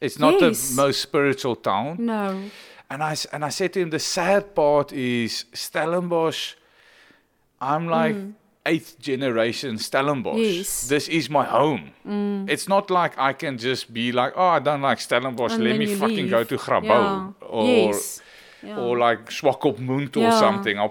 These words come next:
Speaker 1: probably be happier there, but it does, it's not my house.
Speaker 2: Yes.
Speaker 1: And I think it's reconciling
Speaker 2: Mm.
Speaker 1: what's house. And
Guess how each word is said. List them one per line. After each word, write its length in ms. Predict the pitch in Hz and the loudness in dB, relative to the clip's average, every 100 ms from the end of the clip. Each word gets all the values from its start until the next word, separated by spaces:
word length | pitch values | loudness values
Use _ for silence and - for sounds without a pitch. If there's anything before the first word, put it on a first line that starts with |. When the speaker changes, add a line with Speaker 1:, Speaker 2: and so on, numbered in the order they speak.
| 165 | 2
Speaker 1:
probably 180 | 170 156 | 2 2
be 140 | 123 | 0
happier 460 | 104 139 214 156 95 | 2 2 2 0 0
there, 240 | 98 214 | 0 0
but 160 | 139 139 | 0 -2
it 80 | |
does, 160 | 139 160 | -2 -4
it's 140 | 156 160 | -4 -4
not 100 | 196 | -2
my 120 | 175 | -2
house. 460 | 101 120 226 214 185 | 0 2 2 2 0
Speaker 2:
Yes. 80 | 135 | -2
Speaker 1:
And 120 | 135 | -2
I 80 | 131 - | -4 -4
think 180 | 185 175 | -6 -6
it's 180 | - 104 | -8 -6
reconciling 1000 | 139 135 170 135 160 139 143 135 131 123 | -6 -4 -6 -4 -2 -2 -4 -6 -8 -6
Speaker 2:
Mm. 480 | 214 214 196 185 190 - | -2 -2 -2 -6 -10 -14
Speaker 1:
what's 420 | 123 107 117 - - 120 | -8 0 0 0 0 2
house. 280 | 123 127 - | 2 0 -4
And 300 | 123 127 123 | -4 -4 -4